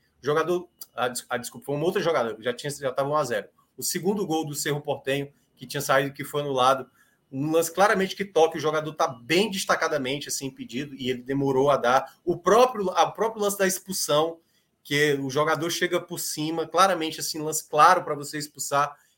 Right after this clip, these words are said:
Aí, no caso, não o var, mas o árbitro principal demorou a ficar convencido. Então, esse tipo de jogo que ficou parado, parado, parado, parado, o Fortaleza não conseguia imprimir o ritmo dele.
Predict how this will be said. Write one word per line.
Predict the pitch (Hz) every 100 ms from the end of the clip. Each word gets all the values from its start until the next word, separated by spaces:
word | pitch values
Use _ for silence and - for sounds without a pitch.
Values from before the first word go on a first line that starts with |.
| _ _ -
Aí, | 127 160
no |
caso, | 151 143 135 131
não | 147
o | 139
var, | 120 123 104
mas | 113 120
o | 131
árbitro | 143 143
principal | 139 139 - 120 120
demorou | 151 185 175 165 175
a | 175
ficar | - 139
convencido. | 147 135 135 - 139 139 _ _ _ _ -
Então, | 147 202 233 - _ -
esse | 180 214 -
tipo | - -
de | 190
jogo | 175 175 170
que |
ficou | - 170 - -
parado, | 135 147 139 110
parado, | 135 135 143 123 117
parado, | 127 131 127
parado, | 120 117 165 135 - _ -
o | 151
Fortaleza | 190 185 190 185 208 233 233 - -
não | 165 196
conseguia | 220 214 214
imprimir | 240 214 202
o | 185
ritmo | 185 - 202
dele. | 175 156 120